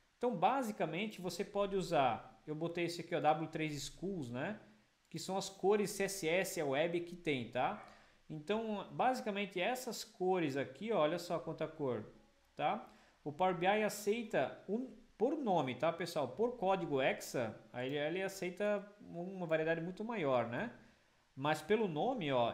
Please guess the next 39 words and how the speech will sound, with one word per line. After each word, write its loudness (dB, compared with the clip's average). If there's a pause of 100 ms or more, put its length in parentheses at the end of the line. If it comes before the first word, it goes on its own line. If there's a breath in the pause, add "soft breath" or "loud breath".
yellow, 4
green, -2 (160)
white, 0 (100)
turquoise. 0 (320 loud breath)
Então, -2
ó, 4
que -4
eu 0
achei -4
legal 4
lá 4
que -6
era, 2
ó, 6
o 0
red, -2
beleza, 0
vermelho -4
padrão. -2 (800 soft breath)
Mas, -2
por -2
exemplo, -2
eu 0
usei 0
lá, 4
qual -2
que -10
eu -2
usei -2
lá? -2 (1700)
Quais -2
que -8
eu 0
usei 2
hoje, 0
ó? -2
Eu -8
peguei -4
daqui. -4